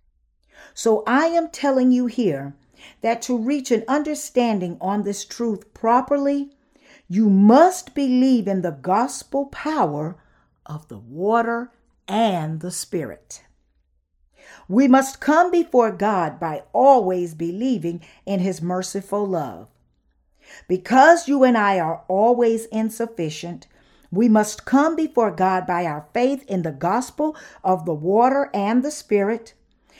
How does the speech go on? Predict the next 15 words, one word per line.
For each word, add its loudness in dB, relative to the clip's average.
the 2
love 6
of 2
mercy 0
that -2
he -2
has 0
bestowed -2
on -4
us, -4
and 4
we 4
must 0
praise -2
him, -8